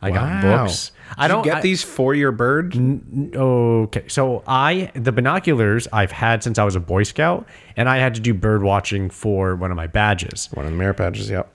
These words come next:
Speaker 1: But the bird watching didn't stick. I
Speaker 2: Yeah.
Speaker 1: wasn't old enough. So I kept the binoculars, and they were just hanging around in my room, and I took them one weekend when I was visiting my mother, and I was, "Oh, I'll take my binoculars. You don't need them, right?" She said, "No." I said, "I'll take them." And now I have binoculars,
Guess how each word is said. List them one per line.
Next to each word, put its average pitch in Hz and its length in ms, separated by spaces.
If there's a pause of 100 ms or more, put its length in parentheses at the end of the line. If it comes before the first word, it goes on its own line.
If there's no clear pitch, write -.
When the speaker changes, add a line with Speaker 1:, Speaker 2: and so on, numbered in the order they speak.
(100)
Speaker 1:
But 107 280
the 117 60
bird 110 240
watching 101 280
didn't 85 260
stick. - 480 (100)
I 107 80
Speaker 2:
Yeah. 107 60
Speaker 1:
wasn't 107 240
old 98 180
enough. - 340 (360)
So 107 380
I 101 120
kept - 240
the 107 80
binoculars, 98 760
and 95 80
they 92 60
were 95 80
just 85 140
hanging 95 220
around 90 220
in 90 60
my 82 100
room, 117 480
and 101 80
I 92 120
took - 260
them 104 280 (160)
one 98 200
weekend 92 460
when 98 100
I 90 60
was 87 140
visiting 87 360
my 82 120
mother, 107 280
and 90 100
I 85 160
was, 98 180
"Oh, - 40
I'll 170 300
take 107 160
my 90 100
binoculars. 90 560
You 98 160
don't 95 160
need 82 180
them, 101 220 (140)
right?" 95 340
She - 140
said, 82 200
"No." 82 240
I 101 40
said, 107 160
"I'll 110 80
take - 220
them." - 120 (640)
And 107 80
now 107 140
I 113 40
have 92 200
binoculars, - 600